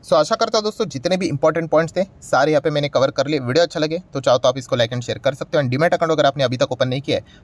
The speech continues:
तो लिंक नीचे डिस्क्रिप्शन में पच्चीस वीडियो की लिस्ट आपको बिल्कुल free of cost मिल जाएगी। आपका नाम, कौन सा अकाउंट आपने लिंक के through ओपन किया है, प्रॉपरली कमेंट सेक्शन मेंशन कर देना। तो हफ्ते भर के अंदर अंदर सारे लेक्चर्स मेरे साइड से free of cost प्रोवाइड कर दिए जाएंगे, ताकि आप शेयर बाजार को थोड़ा सा आसान भाषा से समझ सको, जान सको।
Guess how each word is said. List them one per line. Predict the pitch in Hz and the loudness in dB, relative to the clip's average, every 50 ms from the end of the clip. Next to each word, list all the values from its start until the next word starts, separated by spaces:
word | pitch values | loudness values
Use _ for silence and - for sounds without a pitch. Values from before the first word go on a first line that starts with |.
| - - | -6 -2
तो | 147 | -2
लिंक | 165 196 196 202 | 0 0 0 -2
नीचे | 180 - 180 | -2 0 0
डिस्क्रिप्शन | 143 123 - - 143 - 165 151 | -2 -2 -4 -6 -2 -2 0 0
में | 160 170 180 | 0 -2 0
पच्चीस | - 139 - - 160 - - | 0 -2 -2 -2 -6 -4 -2
वीडियो | 147 147 143 | -2 -2 0
की | - | 0
लिस्ट | - 139 - 139 | -2 0 0 -2
आपको | 123 - 151 | -2 0 -2
बिल्कुल | 127 131 117 - - 143 | -2 -2 -2 -2 -2 -2
free | 139 - 131 127 | 2 2 2 2
of | - - | 2 -2
cost | 131 123 - | -4 -2 -2
मिल | 123 117 | -4 0
जाएगी। | 117 131 131 139 123 | 0 0 2 2 2
आपका | 110 - - 113 | 2 2 0 0
नाम, | 117 123 143 - - - - - - - - - | 0 0 0 -4 -10 -20 -20 -20 -20 -20 -6 -2
कौन | - 135 | -2 0
सा | 143 - 170 | 2 2 2
अकाउंट | 151 151 156 151 | 2 2 2 2
आपने | 151 - 156 143 | 0 0 0 -2
लिंक | 131 131 127 | -4 -4 -4
के | - 143 | -4 -2
through | 139 139 - | -2 0 0
ओपन | - 135 | 0 0
किया | 131 131 123 | 0 -2 0
है, | |
प्रॉपरली | - - 113 - 151 156 160 | 2 0 0 2 2 2 2
कमेंट | 156 165 147 151 165 | 2 2 0 0 0
सेक्शन | - 170 156 - - | -2 -6 -6 -4 -4
मेंशन | 143 123 131 127 151 | -2 -2 -2 -2 -2
कर | 143 - 147 | -2 -2 -2
देना। | 156 127 123 113 - - - - - - | 0 -2 -2 -4 -6 -12 -20 -18 -4 -2
तो | 170 | -2
हफ्ते | 165 - - 196 | 0 0 -2 -2
भर | 196 190 | -2 0
के | - 208 | 2 0
अंदर | 185 160 156 151 | 2 2 2 0
अंदर | 156 156 156 - | 0 -2 -2 0
सारे | - 143 127 139 | 0 0 2 2
लेक्चर्स | 135 143 - - 151 - - | -2 -4 -4 -6 -6 -4 -2
मेरे | 131 127 147 | -2 0 0
साइड | - 165 139 | 0 -2 -2
से | 139 151 | -2 -6
free | 135 - 127 120 | -2 0 0 0
of | 117 | 2
cost | - 131 117 - | 0 -2 -4 0
प्रोवाइड | - 123 113 113 | 2 2 2 2
कर | - 143 151 | 2 0 -2
दिए | 160 175 | 0 -2
जाएंगे, | 185 170 123 113 | -4 -4 -2 -2
ताकि | - 170 180 233 | -2 0 0 0
आप | 214 - | -2 -2
शेयर | - 196 185 | 0 0 2
बाजार | 185 185 170 175 165 | 2 4 2 2 0
को | - - | 0 -4
थोड़ा | - - 139 139 143 | -2 0 0 2 2
सा | - 151 | 2 2
आसान | 131 120 - 143 139 131 | 2 2 2 0 0 0
भाषा | 127 127 - 139 | 0 0 0 -2
से | 156 160 | -2 -4
समझ | 156 - 131 120 135 135 | -2 -2 0 0 0 0
सको, | - 143 143 160 165 180 180 - - | -2 -4 -2 -2 -2 -2 -4 -8 -8
जान | 127 120 123 110 110 | -2 0 0 0 0
सको। | 110 - - - 92 113 | -4 -10 -12 -12 -12 -14